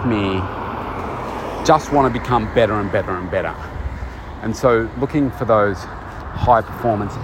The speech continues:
outcomes has been a critical element in me looking at a whole bunch of different strategies for moving me to these high performance outcomes. And I've wanted to do it on a consistent basis. So when I,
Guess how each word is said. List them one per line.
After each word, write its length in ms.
outcomes 760
has 200
been 360
a 1000
critical 400
element 540
in 120
me 140
looking 420
at 200
a 60
whole 240
bunch 520
of 200
different 340
strategies 720
for 420
moving 480
me 140
to 100
these 200
high 240
performance 480
outcomes. 680
And 140
I've 160
wanted 220
to 100
do 180
it 80
on 100
a 40
consistent 540
basis. 480
So 160
when 160
I, 120